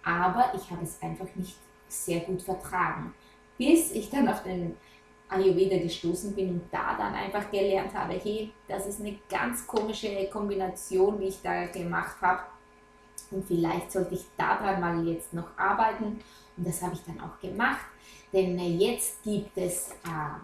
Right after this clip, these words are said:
gedünstetes Gemüse bei mir zum Frühstück mit, ähm, ja, mit vielen Gewürzen oder ein schönes Porridge. Jetzt geht's mir viel besser, ich bin viel leichter morgens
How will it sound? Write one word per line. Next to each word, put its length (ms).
gedünstetes 840
Gemüse 460
bei 100
mir 240
zum 260
Frühstück 680
mit, 440
ähm, 520
ja, 280
mit 180
vielen 280
Gewürzen 960
oder 160
ein 120
schönes 640
Porridge. 460
Jetzt 280
geht's 260
mir 200
viel 400
besser, 500
ich 100
bin 200
viel 560
leichter 480
morgens 840